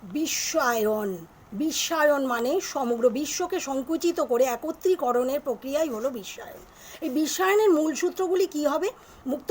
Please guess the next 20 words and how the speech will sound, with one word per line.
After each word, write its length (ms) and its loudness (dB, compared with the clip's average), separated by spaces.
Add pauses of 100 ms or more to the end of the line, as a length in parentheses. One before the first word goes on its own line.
বাজার 420 2
অর্থনীতি 500 2
হবে, 200 2
পুঁজির 440 -2
অবাধ 320 2
চলাচলের 640 -2
কথা 240 -2 (380)
বলতে 280 4
হবে, 180 2 (100)
উদারীকরণের 960 0
কথা 220 -4
বলতে 260 -6
হবে 140 0
এবং 180 -4 (340)
বেসরকারিকরণের 1300 -4
কথা 240 -8 (360)
বলতে 260 2
হবে। 220 -8 (360)
তাহলে 280 4
রাজনীতিতে 720 0